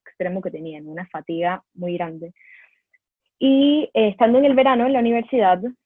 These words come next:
comencé a sentir un dolorcito en el ojo derecho. Era un dolorcito así como, era chiquito, no me dolía,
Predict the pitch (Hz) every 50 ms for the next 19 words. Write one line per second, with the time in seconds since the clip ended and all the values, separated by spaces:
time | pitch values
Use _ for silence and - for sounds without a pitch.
0 | _ _ _ _ _ 233 226 220 220 208 247 240 233 - 285 277 285 - 302 269
1 | 262 277 - 262 262 262 262 269 269 262 240 285 269 233 202 185 - - 254 214
2 | 247 269 247 196 180 180 208 233 208 165 185 208 202 - - 170 160 160 170 -
3 | 208 208 240 262 262 269 294 233 202 - - 226 214 247 233 - 254 - 294 269
4 | 233 - - 302 392 415 - - 185 180 - 220 - - - 156 - 175 _ _
5 | _ _ 208 233 247 277 294 220 170 175 180